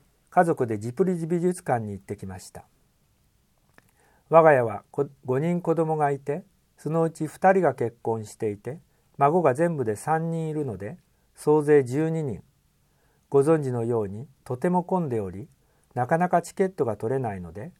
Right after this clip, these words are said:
三鷹市民であるうちに家族で行くことにしました。市民枠を使ったので、チケットは取れたのですが、予想通りとても混んでいました。皆さんは行かれたことがありますか？正直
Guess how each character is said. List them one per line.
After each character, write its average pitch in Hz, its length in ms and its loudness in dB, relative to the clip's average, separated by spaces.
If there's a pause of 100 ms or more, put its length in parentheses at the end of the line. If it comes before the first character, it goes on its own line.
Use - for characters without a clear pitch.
(340)
三 123 120 -6
鷹 170 260 2
市 196 140 -6
民 170 240 -2
で 123 80 0
あ 131 120 4
る 123 100 -2
う 110 100 -6
ち - 100 -14
に 104 100 -8
家 175 160 -2
族 135 220 -6
で 101 80 -4
行 92 100 -10
く - 40 -20
こ 123 120 -8
と 139 120 -4
に 92 100 -8
し - 100 -18
ま 85 140 -18
し - 120 -20
た。 - 120 -20 (1120)
市 156 220 -6
民 165 200 0
枠 131 240 0
を 110 120 -2
使 - 200 -2
っ 127 80 0
た 123 200 -4
の 101 100 -8
で、 127 220 -10 (100)
チ - 100 -20
ケ 208 120 2
ッ 208 60 0
ト - 180 -2
は 123 80 2
取 127 180 -2
れ 113 60 -2
た 104 120 -8
の 92 120 -12
で 87 100 -16
す - 140 -16
が、 110 180 -12 (420)
予 131 140 2
想 170 240 0
通 151 260 2
り 90 140 -10
と 120 140 -10
て 156 80 -4
も 170 120 -2
混 175 220 -4
ん - 20 -8
で 107 100 -6
い 92 60 -10
ま 85 140 -16
し - 120 -20
た。 - 140 -20 (1160)
皆 175 160 0
さ 175 140 -2
ん 120 60 -4
は 110 80 -4
行 104 80 -8
か 143 140 -2
れ 151 80 0
た 151 120 -2
こ 120 100 -4
と 127 100 -4
が 101 80 -10
あ 92 60 -12
り 92 80 -14
ま 95 100 -14
す - 140 -20
か？ 165 240 -10 (2000)
正 175 240 2
直 185 140 -2